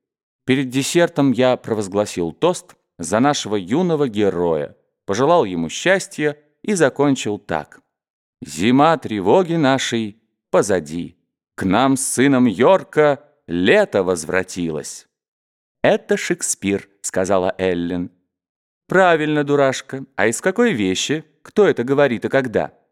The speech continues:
"Понятия не имею", — сказал Аллен.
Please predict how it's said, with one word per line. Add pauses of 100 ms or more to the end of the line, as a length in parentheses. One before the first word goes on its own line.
(600)
"Понятия
не
имею", —
сказал
Аллен.